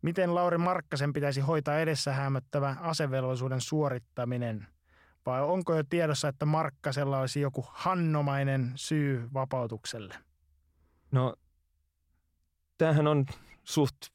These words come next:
Speaker 2: iso ja mielenkiintoinen kysymys. Eli varusmiespalvelus on tietenkin hankala paikka urheilijalle, kun ei voi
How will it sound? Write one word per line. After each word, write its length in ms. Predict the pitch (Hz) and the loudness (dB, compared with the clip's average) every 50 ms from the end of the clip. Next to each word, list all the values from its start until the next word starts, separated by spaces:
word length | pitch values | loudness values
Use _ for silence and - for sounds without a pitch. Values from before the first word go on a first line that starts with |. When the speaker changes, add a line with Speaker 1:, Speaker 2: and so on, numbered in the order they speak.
| _ _ _ - | _ _ _ 0
Speaker 2:
iso 240 | 147 147 139 156 139 | 2 2 4 4 2
ja 100 | 131 127 | 4 4
mielenkiintoinen 800 | 131 135 131 123 120 117 107 - 113 107 101 110 104 104 107 101 | 4 4 4 4 2 2 2 2 0 2 2 2 2 2 2 2
kysymys. 520 | 117 110 104 107 101 98 95 - - - _ _ _ _ _ _ _ _ _ _ _ _ _ - - | 2 2 2 2 2 2 0 -2 -6 -12 _ _ _ _ _ _ _ _ _ _ _ _ _ -8 -4
Eli 540 | - 107 107 107 104 101 101 101 107 101 101 - _ _ _ _ - - 135 | -2 0 2 2 2 2 2 0 0 -2 -6 -14 _ _ _ _ -6 -2 0
varusmiespalvelus 960 | 143 143 151 131 147 143 135 - - 143 135 131 123 123 117 117 113 - | 2 2 2 2 2 2 2 0 0 0 0 2 2 2 2 0 0 0
on 80 | 120 113 | -2 0
tietenkin 360 | 110 117 113 117 113 - 117 | 2 2 2 2 0 2 2
hankala 360 | 117 123 123 117 - 110 104 | 2 2 2 2 2 0 0
paikka 340 | 98 - 110 107 - - 113 | 0 0 -2 -2 0 0 0
urheilijalle, 720 | 110 117 123 117 104 98 101 98 95 95 95 92 92 92 - | 0 2 2 0 0 0 0 0 0 0 0 0 -2 -4 -4
kun 140 | - - 104 | -4 -2 0
ei 80 | 104 98 | 0 2
voi 140 | 104 104 | 2 0